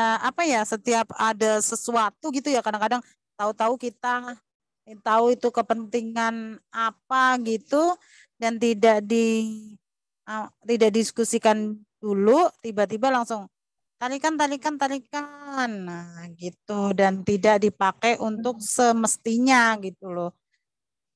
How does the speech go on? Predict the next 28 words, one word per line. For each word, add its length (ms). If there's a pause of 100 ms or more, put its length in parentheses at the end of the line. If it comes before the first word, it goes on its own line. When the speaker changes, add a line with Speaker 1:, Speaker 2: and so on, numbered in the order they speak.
(180)
Speaker 1:
Sedangkan 560 (480)
namanya 480
buruh 320
kan 160
kadang 240
ada 160
yang 160
punya 260
uang, 300
kadang 240
yang 160
ada 160
yang 200
enggak. 520 (400)
Walaupun 560
itu 240
ibaratnya 560
sepuluh 400
ribu, 480
mungkin 320
ada 560
yang 240
bagi 240
mereka 400
sepuluh 240
ribu 320
itu 480
enteng, 800